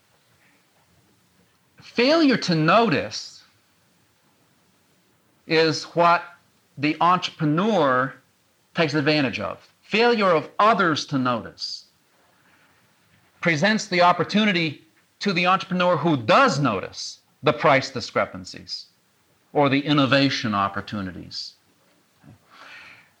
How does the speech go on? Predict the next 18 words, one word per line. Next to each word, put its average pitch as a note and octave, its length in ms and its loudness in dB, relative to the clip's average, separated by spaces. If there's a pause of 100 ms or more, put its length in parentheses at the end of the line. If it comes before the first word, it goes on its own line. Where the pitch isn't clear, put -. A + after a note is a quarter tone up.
(200)
Failure A#3+ 480 2
to - 180 -4
notice, E3 800 0
uh, C3 720 2 (220)
of, C3 200 0
of C3 260 0
this, - 580 -6
of C3 160 -2
this D3 160 -2
sort A#3+ 580 0 (600)
involves E3 720 2
ignorance G#3+ 480 -4
that, F3 320 -4
uh, D#3+ 180 2 (240)
that D#3 160 -4
you D3 80 -4
don't B2 160 -2
regret, D#3 380 -4